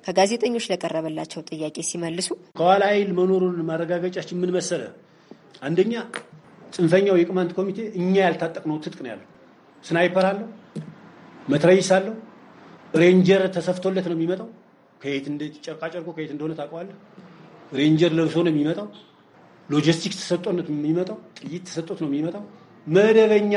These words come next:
Speaker 2: ሰራዊት ያለውን ሙሉ ትጥቅ ታጥቆ ነው እየተዋጋን ያለው። ስለዚህ ይሄ ኃይል ደጋፊ ያለው ማለት ነው።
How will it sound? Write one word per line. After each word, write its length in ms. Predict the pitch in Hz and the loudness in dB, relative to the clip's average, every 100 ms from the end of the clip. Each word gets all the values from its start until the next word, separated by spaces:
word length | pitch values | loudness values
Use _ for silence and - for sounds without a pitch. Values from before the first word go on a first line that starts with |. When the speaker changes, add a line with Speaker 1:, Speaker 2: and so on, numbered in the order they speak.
| 185 | 2
Speaker 2:
ሰራዊት 460 | 185 185 185 214 175 | 2 4 2 0 -2
ያለውን 500 | 165 175 175 175 156 | -2 0 2 2 0
ሙሉ 240 | 147 202 233 226 | -2 2 2 2
ትጥቅ 240 | - 208 - | -2 -8 -8
ታጥቆ 260 | 156 - 143 | -10 -8 -10
ነው 100 | 107 | -10
እየተዋጋን 460 | 113 123 123 117 | -10 -10 -10 -10
ያለው። 200 | 107 107 _ - - - - - - | -14 -20 _ -20 -20 -20 -20 -20 -4
ስለዚህ 320 | 156 202 220 | 2 4 4
ይሄ 160 | 196 190 | 2 2
ኃይል 220 | 196 240 277 | 0 -2 -4
ደጋፊ 320 | 196 160 185 160 | -2 2 2 2
ያለው 220 | 139 135 | -2 -4
ማለት 240 | 127 117 | -6 -10
ነው። 120 | - | -14